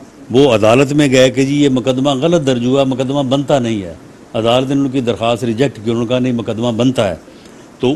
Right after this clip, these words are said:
उसमें जो है वो गिरफ़्तार हुए हैं। और हमने यानी ये बात वाज़े रहे कि ये कहना कि कोई सियासी इंतकाम ले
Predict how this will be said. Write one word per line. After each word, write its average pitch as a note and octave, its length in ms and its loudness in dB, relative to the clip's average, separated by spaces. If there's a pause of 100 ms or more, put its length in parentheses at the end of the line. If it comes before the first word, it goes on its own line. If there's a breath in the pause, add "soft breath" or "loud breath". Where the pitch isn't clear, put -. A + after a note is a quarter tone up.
उसमें D#3 460 2
जो A2 140 4
है A2+ 80 4
वो A#2 140 2
गिरफ़्तार G#2 420 2
हुए B2+ 180 2
हैं। D#3+ 120 0
और B2+ 140 2
हमने B2+ 420 2 (1120)
यानी A2+ 160 2
ये C#3+ 220 4
बात B2+ 380 4
वाज़े E3+ 460 4
रहे G#2 300 2 (460 loud breath)
कि D3+ 60 4
ये C3+ 300 6
कहना D3+ 380 2
कि D3 160 -2
कोई D3 180 2
सियासी C#3 480 0
इंतकाम A#2+ 520 0
ले A2+ 80 -2